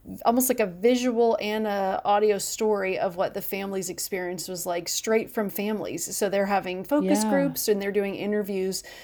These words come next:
Speaker 1: to try to capture that. So that's one that I know about. I have heard, though,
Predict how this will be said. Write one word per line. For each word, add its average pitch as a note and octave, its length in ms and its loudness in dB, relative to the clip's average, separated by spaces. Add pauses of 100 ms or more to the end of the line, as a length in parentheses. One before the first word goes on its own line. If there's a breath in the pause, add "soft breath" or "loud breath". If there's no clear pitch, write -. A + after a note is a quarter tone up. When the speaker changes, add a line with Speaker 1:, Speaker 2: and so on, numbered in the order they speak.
(160 loud breath)
Speaker 1:
to - 100 -10
try F#3+ 220 0
to F#3 100 -4
capture - 400 -6
that. - 200 -2
So A3 100 0
that's C4 240 2
one A#3 300 2
that G#3+ 120 2
I - 80 -4
know F#3+ 180 -2
about. G3 280 0 (280 loud breath)
I G#3 120 2
have G3+ 140 2
heard, E4+ 480 2
though, D3+ 320 2